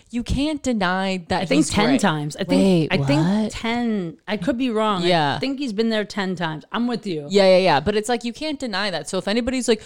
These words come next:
Speaker 1: "He sucks," it's like, what do you mean as you put another piece of pizza in your fucking mouth? What do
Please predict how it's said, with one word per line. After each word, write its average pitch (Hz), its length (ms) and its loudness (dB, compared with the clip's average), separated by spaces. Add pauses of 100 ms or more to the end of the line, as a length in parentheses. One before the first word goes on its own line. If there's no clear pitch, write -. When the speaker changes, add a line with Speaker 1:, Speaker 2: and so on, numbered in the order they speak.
(180)
Speaker 1:
"He 320 160 4
sucks," 254 580 0
it's 214 120 -6
like, 208 160 -2
what 226 260 0
do 392 60 4
you 339 260 0
mean 190 720 2
as 156 240 -6
you 160 80 -10
put 175 200 -4
another 160 280 -6
piece 170 240 -8
of 170 80 -12
pizza 165 340 -8
in 147 80 -4
your 139 100 -4
fucking 147 380 -6
mouth? 131 400 -6
What 196 320 2
do 311 160 0